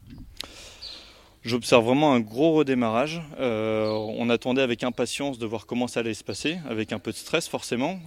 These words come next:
Euh, le stress d'être suffisamment prêt avec les équipes, d'avoir suffisamment de stock, et puis de voir comment les clients allaient se, se comporter. Et à notre grande surprise et avec, euh,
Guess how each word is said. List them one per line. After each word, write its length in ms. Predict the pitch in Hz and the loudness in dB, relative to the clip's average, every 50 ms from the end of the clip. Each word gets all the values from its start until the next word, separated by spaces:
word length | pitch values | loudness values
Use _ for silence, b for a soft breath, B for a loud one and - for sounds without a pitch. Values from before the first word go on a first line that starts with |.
| - - | -10 -6
Euh, 180 | 120 113 110 | -6 -4 -4
le 100 | 107 107 | -4 -4
stress 360 | 104 - - - - 131 117 - | -6 -8 -6 -2 -2 -2 -2 -2
d'être 420 | 117 113 - - - 113 107 104 | -4 -6 -6 -4 -6 -4 -4 -4
suffisamment 640 | 101 - - - - 131 120 120 117 113 113 110 | -6 -8 -10 -10 -8 -4 -2 0 0 0 -2 -2
prêt 260 | - - - 160 185 185 139 | -4 -2 -4 -2 -2 -4 -8
avec 240 | 120 110 113 113 110 | -8 -6 -6 -4 -4
les 160 | 110 104 110 | -2 -2 -4
équipes, 320 | 110 - - 160 185 175 | -4 -6 -6 -8 -8 -6
d'avoir 240 | 147 123 107 107 101 | -4 -4 -4 -4 -4
suffisamment 480 | - - 123 110 110 113 110 110 110 104 | -8 -10 -10 -6 -2 -2 -2 -2 -4 -8
de 40 | |
stock, 380 | 104 - - 156 175 175 - - B B B B B B B B B B B | -10 -6 -4 -4 -4 -6 -8 -16 B B B B B B B B B B B
et 100 | - 117 | -6 -6
puis 220 | 104 - - 139 147 | -6 -4 -4 -2 0
de 80 | 139 | 2
voir 240 | 123 110 127 135 - | 2 4 2 0 0
comment 240 | - 139 127 135 143 | 0 -2 0 0 2
les 120 | 143 135 | 0 0
clients 260 | - - 127 123 123 | -2 -4 -4 -4 -2
allaient 160 | 120 113 113 110 | -2 -4 -4 -6
se, 320 | - - 117 113 107 107 | -6 -6 -6 -6 -4 -6
se 160 | 104 - 120 | -6 -6 -8
comporter. 540 | 110 - 110 101 110 - - - 139 160 185 175 156 - - | -8 -8 -8 -8 -8 -10 -6 -6 -6 -6 -6 -12 -14 -10 -6
Et 640 | 120 113 107 107 107 104 104 104 104 104 104 98 - b b b b b - | -4 -2 0 0 0 0 0 -2 -2 -2 -4 -6 -10 b b b b b -12
à 40 | 143 | -6
notre 200 | 110 113 113 110 | -4 -4 -4 -2
grande 220 | 107 120 131 131 | 0 0 0 0
surprise 520 | - - 131 - _ - 147 147 147 131 117 110 | -2 -6 -8 -8 _ -4 -4 -4 -2 -4 -4 -4
et 180 | 110 107 107 | -2 -2 -2
avec, 300 | 104 101 104 107 - - | -2 -2 -4 -6 -6 -4
euh, 260 | 107 104 104 101 101 | -6 -6 -6 -6 -10